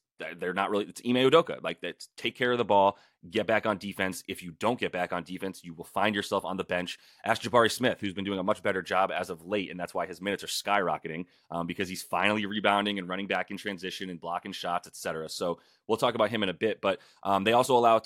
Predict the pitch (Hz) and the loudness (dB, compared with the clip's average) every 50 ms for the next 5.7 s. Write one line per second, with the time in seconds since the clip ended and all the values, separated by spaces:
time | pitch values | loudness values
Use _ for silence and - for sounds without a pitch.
0 | - - 104 101 95 92 92 - 85 87 87 85 110 110 110 107 - 110 104 - | 0 0 2 2 2 2 0 -4 -10 -16 -6 -2 0 0 0 0 -2 -6 -6 -4
1 | - 104 110 107 - - 113 104 - - - 113 110 - - - 104 104 92 - | -4 -4 -6 -6 -6 -4 -4 -4 -6 -6 -4 -4 -4 -4 -4 -4 -4 -4 -4 -6
2 | - 104 101 104 98 - - 90 90 - - - - 113 117 120 120 127 - _ | -6 -4 -2 -2 -4 -4 -4 -4 -4 -4 -6 -4 0 0 2 2 0 -2 -6 _
3 | - 104 107 107 107 113 117 107 - 95 85 87 82 - 104 101 101 85 90 85 | -10 -8 -6 -4 -4 -4 -4 -6 -6 -8 -10 -10 -10 -10 -10 -8 -8 -8 -10 -8
4 | 101 92 98 95 90 82 - 87 95 98 - - 92 92 95 95 - 90 85 - | -6 -6 -6 -6 -6 -8 -8 -6 -6 -6 -4 -4 -4 -4 -2 -2 -2 -4 -6 -6
5 | - 95 95 90 82 - - 82 90 95 98 98 98 - | -6 -6 -6 -6 -8 -12 -8 -4 0 2 2 2 2 0